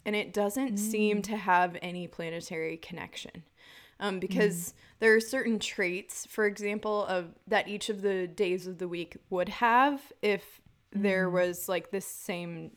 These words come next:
Speaker 1: Narnia Code type connection, and
Speaker 2: Right,
Speaker 1: they
Speaker 2: right.
Speaker 1: didn't. And, but what it did have directly in connection was the days of creation. So
Speaker 2: Yeah.
Speaker 1: the descriptions of the, the guys at the end were all in accordance with, like,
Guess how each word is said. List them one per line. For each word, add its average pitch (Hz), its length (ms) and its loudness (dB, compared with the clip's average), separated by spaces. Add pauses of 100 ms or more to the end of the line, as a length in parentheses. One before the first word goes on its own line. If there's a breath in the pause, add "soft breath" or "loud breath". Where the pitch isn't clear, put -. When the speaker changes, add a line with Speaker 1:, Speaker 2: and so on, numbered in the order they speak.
Speaker 1:
Narnia 165 480 -6
Code 175 360 -2 (100)
type - 320 -2
connection, 214 680 -2 (520 loud breath)
and 185 560 0
Speaker 2:
Right, 170 300 0
Speaker 1:
they 208 220 10
Speaker 2:
right. 202 60 0
Speaker 1:
didn't. 170 400 2 (120)
And, 208 320 0 (160)
but 208 380 4
what 208 180 4
it 196 160 2
did 403 180 6
have 190 460 2 (200)
directly 190 460 2
in 185 80 -6
connection 196 540 -4
was 180 320 -4 (400 loud breath)
the 220 80 2
days 208 340 6
of 185 140 -6
creation. 185 800 -4 (960)
So 202 420 2
Speaker 2:
Yeah. 165 60 -12 (200)
Speaker 1:
the 208 60 6
descriptions 214 720 0
of 180 220 -4
the, 180 380 -2
the 196 140 -4
guys 190 420 2
at 196 140 -8
the 196 140 -8
end 165 380 -6
were 190 200 -4
all 190 300 0
in 185 160 -4
accordance 180 500 -8
with, 180 160 -6
like, 165 240 -6